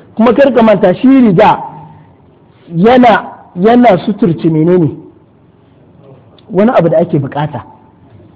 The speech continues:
Kun gane wannan? Yana sha makanci tsakanin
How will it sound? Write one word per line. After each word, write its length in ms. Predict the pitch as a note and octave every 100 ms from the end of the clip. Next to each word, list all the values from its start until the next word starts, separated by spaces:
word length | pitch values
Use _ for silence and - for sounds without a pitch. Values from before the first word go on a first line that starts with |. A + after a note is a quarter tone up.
| _ _ _ _
Kun 140 | - E3+
gane 220 | F#3+ F#3+
wannan? 200 | F3+ E3+
Yana 360 | G#3+ A3+ F3+ - - -
sha 180 | G#3 G3
makanci 340 | G#3 G3+ D3+
tsakanin 500 | F#3 D3+ G3 A3 B3